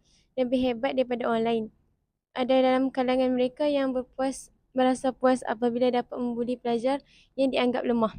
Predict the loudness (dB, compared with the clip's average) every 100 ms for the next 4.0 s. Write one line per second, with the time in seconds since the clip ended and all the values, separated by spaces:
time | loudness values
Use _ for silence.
0 | -14 _ _ _ _ _ _ _ _ -4
1 | 0 2 2 2 0 0 2 2 -2 -4
2 | -2 -4 -4 -8 -6 -4 -4 -4 -4 -2
3 | -2 -2 -2 -6 -4 -4 -2 0 0 -2